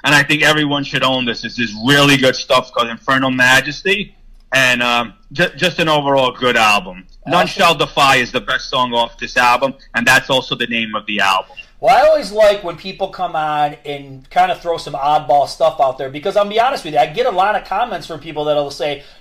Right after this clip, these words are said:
Speaker 2: "Oh man, you gu-, you guys exposed me to this band, and, uh, I love it." So, you know, that's the whole point of it. You know, we've all been exposed to some different bands, you know, friends, you know, got us into it, or wh-, who knows how we found it.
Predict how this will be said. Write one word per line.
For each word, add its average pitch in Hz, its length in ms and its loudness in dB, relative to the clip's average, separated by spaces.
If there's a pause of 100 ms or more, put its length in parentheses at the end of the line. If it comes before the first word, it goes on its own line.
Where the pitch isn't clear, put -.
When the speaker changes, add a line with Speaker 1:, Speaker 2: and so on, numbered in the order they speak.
(140)
Speaker 2:
"Oh - 260 2
man, 214 280 -10
you 208 80 -12
gu-, 170 120 -4
you 196 60 -10
guys 208 260 -2
exposed 226 480 -2
me 202 120 -8
to 190 100 -2
this 170 180 -8
band, 202 460 -2
and, 156 160 -4
uh, 139 300 4 (120)
I 147 140 2
love 202 300 2
it." 151 100 -2
So, 170 300 0 (120)
you 185 100 -10
know, - 20 -12
that's 220 180 2
the 233 80 -4
whole 208 180 0
point 214 280 -2
of 151 80 -4
it. 151 100 -6
You 156 80 -12
know, 170 60 -8
we've 180 160 -8
all 226 240 2
been 226 120 -2
exposed 196 680 -2
to - 80 -18
some 175 440 -6
different 175 360 -10
bands, 160 500 -6
you 147 60 -16
know, 135 140 -8
friends, 160 560 -6 (580)
you 156 80 -16
know, 143 260 -6 (340)
got 160 180 2
us 160 140 -4
into 170 220 -10 (120)
it, 156 80 -2
or 139 80 -4
wh-, 156 160 -8
who 220 140 -8
knows 202 240 0
how 147 160 2
we 135 60 -10
found 139 280 2
it. 135 140 -8